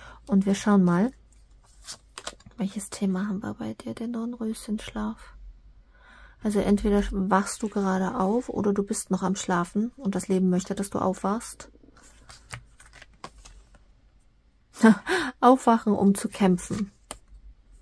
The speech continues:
Aber vielleicht auch den Bettler zu erkennen. Manchmal schläft man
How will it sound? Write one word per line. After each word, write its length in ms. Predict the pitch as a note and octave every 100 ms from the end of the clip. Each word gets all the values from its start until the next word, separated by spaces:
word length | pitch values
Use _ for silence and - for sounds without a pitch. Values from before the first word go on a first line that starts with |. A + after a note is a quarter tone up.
| - - - _ _ _ _ _ _ -
Aber 180 | G3 F#3+
vielleicht 320 | G3 F#3+ -
auch 100 | G3
den 180 | F#3+ F#3
Bettler 340 | F#3+ F#3+ F3
zu 140 | -
erkennen. 320 | F3 - F#3 F#3
Manchmal 560 | G#3+ B3+ - F#3+ F#3+
schläft 580 | G3 - G3 G#3+ - -
man 300 | F3+ F3+ A#3+